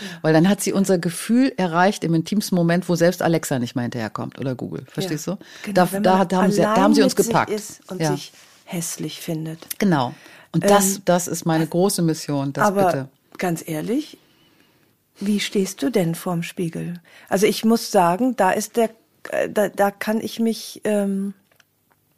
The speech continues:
Speaker 2: ich, wie soll ich sagen, ich, ich versuche mich zu befreien und es gibt auch,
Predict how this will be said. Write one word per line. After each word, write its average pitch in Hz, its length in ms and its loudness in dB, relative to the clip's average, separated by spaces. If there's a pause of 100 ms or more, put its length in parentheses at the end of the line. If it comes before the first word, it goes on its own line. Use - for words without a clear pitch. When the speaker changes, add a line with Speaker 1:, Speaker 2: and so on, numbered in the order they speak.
(960)
Speaker 2:
ich, - 260 -2 (920)
wie 220 80 -6
soll 220 100 0
ich 220 100 -2
sagen, 233 220 2
ich, 175 180 -8 (140)
ich - 300 -10
versuche 233 540 0
mich 226 280 2
zu 214 120 -6
befreien 196 680 0
und 233 140 2
es 214 140 -2
gibt - 260 -4
auch, 220 180 2